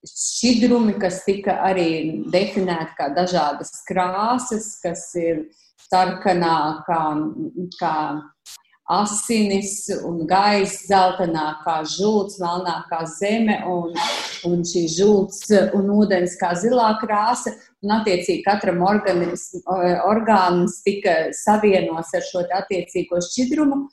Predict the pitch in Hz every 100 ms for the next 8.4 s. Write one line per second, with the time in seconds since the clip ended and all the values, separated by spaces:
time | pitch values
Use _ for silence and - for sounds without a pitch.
0 | - _ 214 208 202 190 - 214 220 214
1 | 185 180 175 175 180 185 226 233 196 180
2 | - 202 190 180 214 202 208 208 - -
3 | 175 175 - 202 170 175 226 - 240 190
4 | 170 156 160 - 180 180 185 175 196 226
5 | 202 180 - 170 170 - - 190 190 175
6 | 165 156 156 - - - 180 170 170 165
7 | 156 - 180 170 165 160 165 - - _
8 | 165 - -